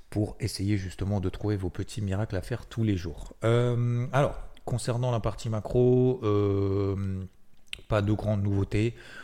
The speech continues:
On a eu hier quand même la confiance des consommateurs aux États-Unis qui était, euh, largement meilleure que prévu, hein, cent dix-sept contre cent douze attendu. Euh, donc les confi-, confiance des consommateurs aux États-Unis. Euh, pour autant,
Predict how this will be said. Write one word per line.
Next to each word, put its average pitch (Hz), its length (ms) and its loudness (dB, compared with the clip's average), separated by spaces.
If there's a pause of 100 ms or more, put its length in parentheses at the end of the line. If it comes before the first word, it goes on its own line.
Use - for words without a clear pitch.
(220)
On 113 100 2
a 123 60 8
eu 131 140 8
hier 139 260 4
quand 120 100 0
même 117 220 2
la 104 100 2
confiance 104 400 -6
des 101 80 -4
consommateurs 98 580 -4
aux 95 60 -2
États-Unis 98 560 -4
qui - 80 -4
était, 95 300 -2
euh, 87 180 -2
largement 101 420 -2
meilleure 98 360 -2
que 107 100 -6
prévu, 110 460 0
hein, 117 160 -2
cent 104 220 -4
dix-sept 98 420 -4
contre 92 340 -8
cent 95 200 -6
douze 95 220 -2
attendu. 95 480 -2 (600)
Euh, 90 760 -2
donc 92 220 -6
les 95 80 -2
confi-, - 340 -8 (520)
confiance 107 320 -2
des 98 80 0
consommateurs 95 560 -4
aux 95 100 0
États-Unis. 101 840 -2 (100)
Euh, 95 640 2 (120)
pour 110 160 0
autant, 120 460 2